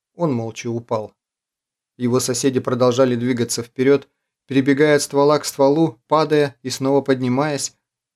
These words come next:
Огонь усиливался. В густо заросшей лесом лощинке засела оставшаяся у нас в тылу крупная группа немцев. Теперь стреляли уже не только автоматы. Прерывисто,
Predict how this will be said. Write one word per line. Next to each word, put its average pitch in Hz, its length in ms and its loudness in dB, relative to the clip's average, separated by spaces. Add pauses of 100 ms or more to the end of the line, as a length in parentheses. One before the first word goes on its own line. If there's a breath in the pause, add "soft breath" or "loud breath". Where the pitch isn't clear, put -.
(320)
Огонь 113 420 -4
усиливался. 107 800 -4 (680)
В 113 140 -10
густо 131 340 -2
заросшей 123 500 0
лесом 117 360 0
лощинке 156 680 -4 (260)
засела 165 640 0
оставшаяся 160 640 -4
у 156 60 -6
нас 156 220 -6
в - 80 -14
тылу 151 280 -4
крупная 147 480 -6
группа 117 360 -8
немцев. 113 580 -10 (800)
Теперь 127 320 0
стреляли 135 460 2
уже 139 220 0
не 143 120 -2
только 110 320 -4
автоматы. 110 640 -4 (600)
Прерывисто, 127 720 0